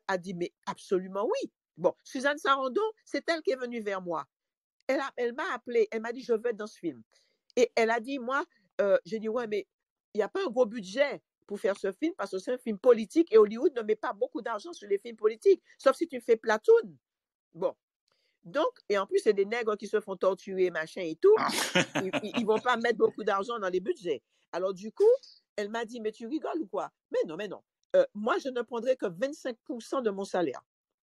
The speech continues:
Speaker 1: La superstar, vingt-cinq pour cent uniquement. Elle a touché vingt-cinq pour cent de, du salaire qu-, habituel.
Speaker 2: Mhm.
Speaker 1: Elle a dit, « Non, je veux participer, c'est ma contribution. » Et Brando, Brando a fait le film gratuitement.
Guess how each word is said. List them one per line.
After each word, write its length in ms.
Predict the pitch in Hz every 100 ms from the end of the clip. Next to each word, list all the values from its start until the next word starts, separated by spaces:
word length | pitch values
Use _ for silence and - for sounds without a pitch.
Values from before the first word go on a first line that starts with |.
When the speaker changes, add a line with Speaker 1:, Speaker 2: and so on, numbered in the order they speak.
| -
Speaker 1:
La 120 | 170
superstar, 840 | - 440 440 269 - - 285 143 - _ _ _ _ _ _ _ _ _ _
vingt-cinq 400 | 156 262 302 285 -
pour 160 | 254
cent 200 | - 214 -
uniquement. 460 | 285 262 - 180 -
Elle 140 | 170
a 60 | 185
touché 400 | - 220 220 254 _ _ _ _ _ -
vingt-cinq 320 | 208 269 226
pour 140 | - 196
cent 140 | 233
de, 100 | 180
du 140 | 165 180
salaire 320 | 180 196 214
qu-, 120 | - -
habituel. 460 | 180 175 - 127 _ _ _ _
Speaker 2:
Mhm. 240 | 156 123 113 -
Speaker 1:
Elle 80 | 180
a 80 | 214
dit, « 140 | 214 226
Non, 180 | 277 320
je 140 | 202
veux 280 | 180 226 277
participer, 540 | 233 214 208 202 247
c'est 140 | - 196
ma 140 | 240
contribution. » 640 | 240 226 202 190 - 131 - _ _ _ -
Et 80 | 226
Brando, 440 | 196 196 180 277 370 480 _ _ _ -
Brando 300 | 185 220 294
a 120 | 302
fait 120 | -
le 140 | 262 247
film 240 | - 269
gratuitement. 880 | 175 233 440 294 440 453 466 523 403